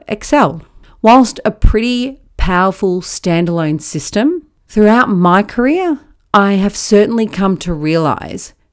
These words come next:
just how complementary a program like Microsoft Excel, or Microsoft Excel itself, can be to all the other amazing systems we use for our businesses. In particular,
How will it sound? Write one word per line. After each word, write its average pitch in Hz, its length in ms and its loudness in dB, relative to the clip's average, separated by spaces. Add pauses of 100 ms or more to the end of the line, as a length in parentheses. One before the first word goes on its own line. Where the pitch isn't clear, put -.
(120)
just 196 440 -2
how 190 280 -2
complementary 175 1120 -6 (760)
a 185 80 -6
program 175 560 2
like 156 240 0
Microsoft 156 600 -6
Excel, 127 360 -6
or 147 60 -4
Microsoft 175 560 -2
Excel 156 400 -6
itself, - 640 -8 (460)
can 175 300 0
be 160 420 -2 (640)
to 214 100 -6 (100)
all 202 320 4
the 202 200 -4 (100)
other 196 320 0
amazing 175 580 0
systems 156 600 -6
we 156 80 -4
use 139 280 -4
for 139 140 -8
our 127 80 -4
businesses. - 800 -14 (340)
In 226 160 2
particular, 220 720 -2